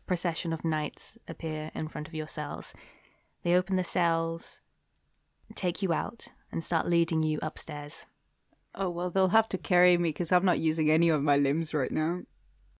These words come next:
Speaker 1: They are very strong and it's not hard for them.
Speaker 2: Yeah, so they just carry me.
Speaker 1: Yep, you are,
Speaker 2: Woo!
Speaker 1: like, <laughs> lying limp in their arms. You are taken outside, and you can see it is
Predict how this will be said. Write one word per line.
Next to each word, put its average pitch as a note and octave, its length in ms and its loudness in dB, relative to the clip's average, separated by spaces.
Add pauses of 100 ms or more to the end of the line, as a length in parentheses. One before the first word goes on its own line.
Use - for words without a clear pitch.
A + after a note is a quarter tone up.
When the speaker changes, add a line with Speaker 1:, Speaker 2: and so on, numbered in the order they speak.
(340)
Speaker 1:
They A3+ 180 8
are A3+ 120 12
very F#3+ 260 10
strong E3 300 6
and E3 80 4
it's E3 140 2
not D#3+ 180 4
hard D3+ 240 -2
for D#3 260 -2
them. D#3 220 -2 (220)
Speaker 2:
Yeah, F#3 160 2
so F#3+ 180 -4
they F3+ 120 -4
just F#3 200 -6
carry F3 280 0
me. D#3 300 0
Speaker 1:
Yep, F#3+ 220 2
you F3 180 4
are, D#3+ 140 10
Speaker 2:
Woo! A#4 460 12
Speaker 1:
like, F3+ 300 2 (1040)
<laughs> - 920 -12
lying F3 300 8
limp F#3+ 400 6
in G#3+ 200 8
their A3+ 220 10
arms. E3+ 680 8 (1500)
You F3+ 80 4
are F3+ 60 4
taken G3+ 340 4
outside, D#3+ 680 0 (320)
and D#3+ 320 0
you D#3+ 80 0
can D#3 140 -4
see D#3 220 -4
it D3+ 80 -2
is D3+ 280 0